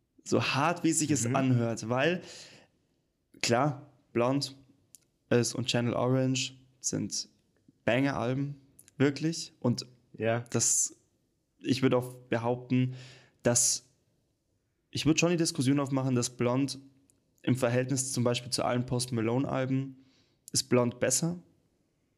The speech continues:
Speaker 1: Also im Vergleich
Speaker 2: Mhm.
Speaker 1: zu jedem Einzelnen. Ich find, man kann zum Beispiel mit *Stoney* oder Hollywood's Bleeding kann man eine Diskussion, finde ich, aufmachen, welches Album besser ist.
Speaker 2: Okay, krass. Okay, krass.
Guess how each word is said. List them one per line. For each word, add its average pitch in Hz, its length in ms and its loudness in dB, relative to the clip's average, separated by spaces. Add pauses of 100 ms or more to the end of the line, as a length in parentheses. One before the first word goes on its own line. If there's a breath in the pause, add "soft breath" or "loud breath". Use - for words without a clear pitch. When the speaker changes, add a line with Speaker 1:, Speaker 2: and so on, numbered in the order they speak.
(1300)
Speaker 1:
Also 135 140 6
im 127 60 4
Vergleich 123 440 2
Speaker 2:
Mhm. - 60 -10
Speaker 1:
zu 120 220 2
jedem 117 220 0
Einzelnen. 139 680 0 (680 loud breath)
Ich 123 120 -6
find, 151 120 6
man 135 120 4
kann 135 300 2
zum 131 100 0
Beispiel 123 320 0
mit 117 240 0
*Stoney* 131 520 4
oder 117 300 0
Hollywood's 120 480 0
Bleeding 127 320 2
kann 127 160 -2
man 117 120 -2
eine 117 80 -2
Diskussion, 117 500 0
finde 156 220 -2
ich, - 80 -6
aufmachen, 151 680 -4 (560 soft breath)
welches 123 220 4
Album 117 300 0
besser 123 280 0
ist. - 380 -2 (220)
Speaker 2:
Okay, 139 600 -4
krass. - 720 -8
Okay, 123 320 -10
krass. - 400 -10